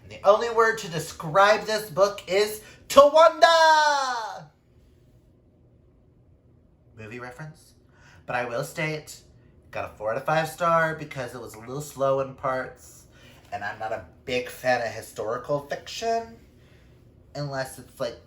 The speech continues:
done with, like, some sort of magic. Or, like, some type of thriller. <laughs> Like, but I will say I love the movie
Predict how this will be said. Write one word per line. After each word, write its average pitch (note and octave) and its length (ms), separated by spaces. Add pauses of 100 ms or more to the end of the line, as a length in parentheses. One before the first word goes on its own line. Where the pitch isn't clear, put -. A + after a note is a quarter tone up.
(300)
done A#2 280
with, G#2 140
like, G#2 160
some G2 180
sort F2+ 160
of F2+ 140
magic. E2 560 (680)
Or, - 140
like, F#2+ 240
some G2+ 220
type F#2 180
of E2 80
thriller. G#2+ 680 (560)
<laughs> - 60 (320)
Like, G2 220 (2250)
but C3+ 160
I B2+ 80
will B2+ 120
say - 140
I A#2 60
love G#2+ 240
the G#2+ 100
movie F#2+ 300